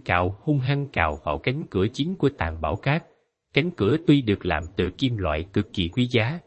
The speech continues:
nhưng trước mặt Trư Bát Giới hóa đạo sơ giai, chỉ sau ba nhát cạo đã biến thành vô số mảnh vụn sắt vụn. Trước đây, Trư Bát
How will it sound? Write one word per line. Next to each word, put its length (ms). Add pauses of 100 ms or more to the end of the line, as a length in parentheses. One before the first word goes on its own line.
(240)
nhưng 160
trước 240
mặt 220
Trư 300
Bát 240
Giới 140
hóa 280
đạo 140
sơ 200
giai, 400 (280)
chỉ 140
sau 200
ba 180
nhát 280
cạo 300
đã 80
biến 260
thành 180
vô 200
số 220
mảnh 280
vụn 200
sắt 300
vụn. 220 (480)
Trước 260
đây, 260 (520)
Trư 200
Bát 220